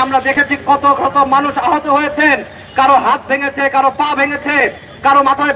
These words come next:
বারো থেকে পনেরোটা সেলাই লেগেছে এবং তার বিচারের দাবি যখন আমরা করছি, আমরা দেখলাম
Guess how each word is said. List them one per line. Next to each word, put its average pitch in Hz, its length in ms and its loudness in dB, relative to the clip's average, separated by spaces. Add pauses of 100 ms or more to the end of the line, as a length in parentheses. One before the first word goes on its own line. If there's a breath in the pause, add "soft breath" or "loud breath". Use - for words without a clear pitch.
বারো 285 220 2
থেকে 277 220 -4
পনেরোটা 294 460 -2
সেলাই 311 320 -4
লেগেছে 285 340 0 (640)
এবং 262 140 0 (140)
তার 269 200 4 (140)
বিচারের 294 440 -4
দাবি 277 180 0 (100)
যখন 277 260 0
আমরা 277 160 0 (100)
করছি, 311 320 -4 (540)
আমরা 262 180 2 (100)
দেখলাম 269 240 0